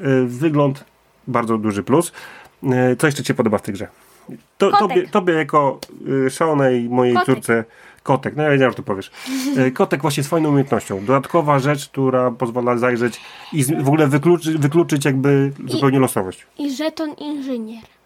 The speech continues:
Speaker 1: No ten, co właśnie niweluje, czy musicie mieć dwa takie same, czy trzy różne. To jest bardzo, to jest, to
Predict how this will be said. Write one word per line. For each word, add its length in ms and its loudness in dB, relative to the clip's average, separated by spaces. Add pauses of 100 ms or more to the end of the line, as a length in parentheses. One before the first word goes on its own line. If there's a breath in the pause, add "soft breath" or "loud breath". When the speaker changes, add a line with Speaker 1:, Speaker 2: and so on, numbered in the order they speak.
(460)
Speaker 1:
No 100 0
ten, 220 0
co 120 0
właśnie 400 0
niweluje, 1000 2
czy 80 -6
musicie 320 -4
mieć 200 0
dwa 160 -2
takie 200 -4
same, 420 2 (320 loud breath)
czy 120 -4
trzy 300 -2
różne. 400 0 (500 soft breath)
To 140 0
jest 140 -2
bardzo, 460 -2
to 100 -6
jest, 160 0
to 60 -10